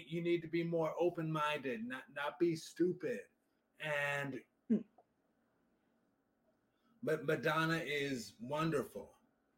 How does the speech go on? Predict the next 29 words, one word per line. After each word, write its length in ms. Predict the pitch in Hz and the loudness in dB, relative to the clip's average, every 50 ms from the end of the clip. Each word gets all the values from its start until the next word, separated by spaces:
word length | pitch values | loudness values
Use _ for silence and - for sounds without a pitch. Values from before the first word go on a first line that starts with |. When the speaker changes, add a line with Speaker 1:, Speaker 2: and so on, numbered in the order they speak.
| _ _ _ _ _ _ _ _ _ _ _ _ _ _ _ - | _ _ _ _ _ _ _ _ _ _ _ _ _ _ _ -4
Speaker 1:
I, 120 | 131 143 151 | 0 0 2
I, 400 | 143 - 151 156 156 120 143 151 | 4 4 4 2 2 2 2 2
I 40 | |
love 280 | 151 151 156 160 156 147 | 2 4 4 2 2 0
Madonna. 260 | 135 123 107 104 87 80 73 - - _ - | -2 -4 -4 -4 -4 -6 -8 -12 -12 _ -2
I, 200 | 127 139 147 143 - | 2 2 2 2 2
I 160 | 139 143 147 143 | 2 4 4 4
only 240 | 156 180 185 185 | 4 2 4 2
stand 400 | 180 180 - 190 175 180 180 175 | 2 2 2 2 4 4 4 4
for 100 | 175 180 | 4 4
Whitney 280 | 170 165 180 170 175 180 | 6 6 6 4 4 4
Houston, 600 | 185 185 180 175 180 - - 147 139 143 156 160 - _ _ _ _ _ | 4 4 4 2 2 0 -2 -2 -2 -2 -4 -8 -12 _ _ _ _ _
but 180 | - 147 139 - - | 0 0 2 2 2
I, 180 | 139 143 143 139 143 | 2 2 2 2 2
I 120 | 139 147 | 2 2
love 300 | 147 147 151 151 143 135 | 2 2 2 2 0 0
Madonna. 380 | 135 139 117 113 120 110 101 90 - - - - | -2 -4 -2 0 0 0 -2 -2 -6 -12 -8 -2
Anyway, 440 | 160 180 180 165 135 120 110 117 113 - | 0 2 4 4 2 2 0 0 0 2
Kevin, 300 | 165 156 143 135 123 117 | 4 4 4 4 0 -2
did, 220 | 117 127 117 107 107 | -2 -4 -6 -6 -6
did 180 | 131 131 123 | -6 -4 -2
you 140 | 131 143 139 | 0 0 2
have 140 | 139 135 135 | 2 2 0
anything 380 | 143 139 139 135 - 135 131 127 | 0 -2 -2 -2 -2 -2 0 0
else 240 | 123 123 120 - - | 0 0 -2 -4 -8
to 80 | 113 | -12
say? 200 | 107 - - 104 92 - - _ _ _ _ _ _ _ _ _ _ _ _ _ _ - | -12 -12 -12 -14 -16 -16 -18 _ _ _ _ _ _ _ _ _ _ _ _ _ _ 2
Speaker 2:
Um, 380 | 151 151 160 156 143 139 - - _ _ _ _ | 4 6 6 6 6 4 2 -2 _ _ _ _
no. 380 | - 160 170 160 175 185 160 127 | 2 6 8 8 10 8 8 4